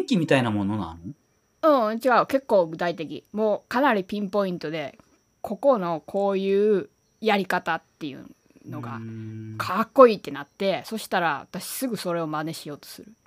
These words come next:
Speaker 1: それはさ、曲で言うとさ、なんかこう、アレンジの仕方がなんか人と違ってかっこいいとか、そういうこと？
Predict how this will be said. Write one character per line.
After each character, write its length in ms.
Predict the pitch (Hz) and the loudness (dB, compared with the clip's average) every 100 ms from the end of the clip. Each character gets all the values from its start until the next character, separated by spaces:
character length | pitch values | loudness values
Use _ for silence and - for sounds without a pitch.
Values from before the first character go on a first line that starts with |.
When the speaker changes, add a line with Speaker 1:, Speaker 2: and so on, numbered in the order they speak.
| _ | _
Speaker 1:
そ 200 | - 240 | 0 4
れ 100 | 294 | 4
は 120 | 311 | 4
さ、 220 | 320 185 | 4 2
曲 420 | - - 214 302 | 2 0 2 2
で 80 | 320 | 4
言 180 | 311 330 | 4 4
う 20 | |
と 100 | 320 | 2
さ、 300 | 160 156 139 | 2 2 2
な 100 | 120 | 2
ん 40 | 120 | -2
か 100 | 107 | -6
こ 420 | - 123 117 - - | -2 0 0 -2 -4
う、 20 | |
ア 120 | 135 175 | 0 8
レ 140 | 277 | 10
ン 80 | 311 | 10
ジ 120 | 302 | 10
の 100 | 294 | 10
仕 140 | 294 - | 8 6
方 240 | 269 269 | 8 8
が 160 | 262 262 | 8 8
な 100 | 262 | 4
ん 80 | |
か 220 | 254 120 107 | 4 2 2
人 260 | - 220 | 0 2
と 80 | 240 | 4
違 280 | 254 214 233 | 2 2 2
っ 80 | 233 | 4
て 100 | 247 | 0
か 160 | 220 | 0
っ 100 | 196 | -2
こ 140 | - 262 | 2 4
い 140 | 233 | 4
い 60 | 170 | 0
と 100 | 107 | -4
か、 180 | 92 - | -6 -12
そ 260 | - - 196 | -12 -4 0
う 60 | 214 | 2
い 120 | 214 | 0
う 80 | 208 | -2
こ 220 | - 202 | -6 -4
と？ 280 | 214 262 | -2 -2